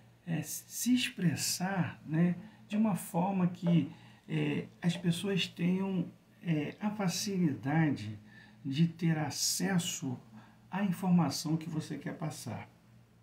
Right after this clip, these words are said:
Então, para isso, para você fortalecer a língua,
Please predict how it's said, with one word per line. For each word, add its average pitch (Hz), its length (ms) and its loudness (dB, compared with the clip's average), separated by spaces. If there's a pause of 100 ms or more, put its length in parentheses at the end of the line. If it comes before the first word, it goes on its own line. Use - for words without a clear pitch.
(380)
Então, 190 480 0 (400)
para 120 220 -4
isso, - 420 0 (960)
para 135 120 -8
você 120 240 -6
fortalecer 135 960 -4
a 107 80 -4
língua, 117 500 2